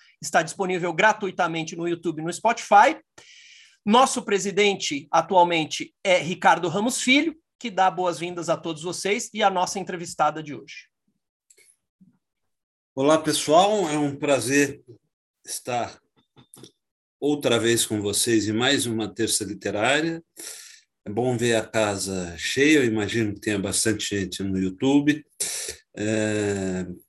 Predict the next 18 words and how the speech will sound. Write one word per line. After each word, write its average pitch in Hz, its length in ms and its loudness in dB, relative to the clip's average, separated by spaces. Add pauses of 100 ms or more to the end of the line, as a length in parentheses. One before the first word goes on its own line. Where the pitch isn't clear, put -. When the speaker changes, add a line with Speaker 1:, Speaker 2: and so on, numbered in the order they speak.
Speaker 2:
Queria 202 180 0
deixar 196 280 4
meu 190 180 6
abraço, 156 680 2
manifestar 117 840 0 (1000)
a 120 60 -6
minha 127 180 2
alegria 117 460 2
em 110 40 2
ver 110 180 -2
todo 107 260 -4
mundo 107 260 -2
por 113 140 -4
aqui 156 520 2 (840)
e 170 40 0
dizer 190 360 4
pra 180 120 2
Anita 165 680 2